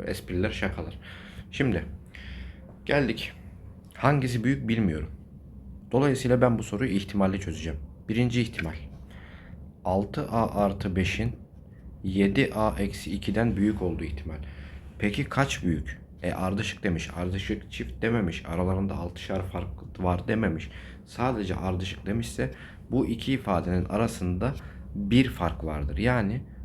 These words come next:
bu bundan bir fazladır. E, ben araya eşittir koymak istiyorsam eksik olanın bir fazlalığını ona vermez miyim? E, buna bir verdiğim zaman eşit olur.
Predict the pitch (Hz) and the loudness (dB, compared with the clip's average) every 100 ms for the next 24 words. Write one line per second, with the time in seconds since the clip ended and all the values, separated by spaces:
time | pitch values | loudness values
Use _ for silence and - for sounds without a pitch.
0 | - 117 127 - - - 117 127 110 123 | 0 2 2 0 -10 -2 6 8 8 4
1 | 143 104 120 - 80 78 73 71 - - | 4 2 2 0 -4 -4 -6 -8 -12 -16
2 | - - - 123 120 127 120 113 127 120 | -16 -4 4 4 6 4 2 4 4 2
3 | - - - 135 127 113 120 127 - - | 0 -2 0 -2 2 2 2 0 -6 0
4 | 131 120 101 - - - - - - - | 0 2 0 0 -8 -12 -12 -12 -12 -8
5 | - 98 - - 127 - - 113 110 110 | -2 -2 -2 -2 -2 -2 4 4 6 4
6 | 107 95 98 - - - - - - - | 2 0 -4 -12 -16 -16 -18 -20 -20 -20
7 | - - - - 120 123 - 107 101 104 | -18 -18 -12 2 4 4 2 2 4 4
8 | 104 101 95 82 - - 101 104 101 101 | 6 6 4 2 -2 0 4 6 8 6
9 | 127 170 - 82 - - - - - - | 6 2 0 -4 -4 -8 -12 -14 -12 -12
10 | - - - - - - 90 120 135 127 | -12 -12 -14 -12 -10 -6 0 2 4 4
11 | 147 117 98 98 98 147 160 - - 92 | 6 6 4 2 0 -2 -2 -4 -4 -4